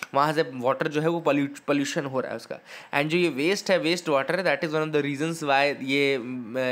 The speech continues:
इनकी मोर्टेलिटी के रीजन्स हैं। तो that is the thing which is important। I hope you got clarity। आप लोग एक काम कर सकते हैं, अगर तो करिए, ऑलिव रिडले के बारे में जो बाकी फैक्ट्स हैं, ये one of the smallest, अ, उसमें, अ, टर्टल्स में आते हैं।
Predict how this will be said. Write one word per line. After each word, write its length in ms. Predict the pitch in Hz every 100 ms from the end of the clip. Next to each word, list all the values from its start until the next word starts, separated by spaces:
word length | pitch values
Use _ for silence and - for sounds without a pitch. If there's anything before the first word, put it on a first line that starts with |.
| 123
इनकी 220 | 127 135
मोर्टेलिटी 560 | 139 131 127 131 131
के 100 | 123
रीजन्स 360 | 123 117 117 113
हैं। 100 | 120
तो 100 | 117
that 200 | 123 127
is 40 |
the 100 | 139 143
thing 120 | 143
which 180 | 127 123
is 60 |
important। 380 | 127 131 123 165 - - - - 127
I 60 | 135
hope 160 | 156 151
you 60 |
got 100 | 131 127
clarity। 320 | 131 120 120 180 - - -
आप 240 | 147 170
लोग 140 | 196 196
एक 140 | 196
काम 220 | 175 165
कर 120 | 170 170
सकते 280 | 175 170
हैं, 60 | 165
अगर 140 | 165
तो 80 | 165
करिए, 440 | - 143 165 190 - -
ऑलिव 260 | 147 180 190
रिडले 240 | 175 165
के 80 | 170
बारे 200 | 151 147
में 140 | 156
जो 240 | 147 156 151
बाकी 520 | 139 127 127 127 190 165
फैक्ट्स 380 | 151 127 -
हैं, 200 | 151 175
ये 160 | 147 135
one 140 | 131
of 80 | 135
the 120 | 135 143
smallest, 440 | 143 131 151 151 151
अ, 200 | 135 127 - - - -
उसमें, 640 | 127 123 123 135 127 123
अ, 140 | 127
टर्टल्स 440 | 120 127 123 139 135
में 80 | 123
आते 200 | 113 151
हैं। 220 | 143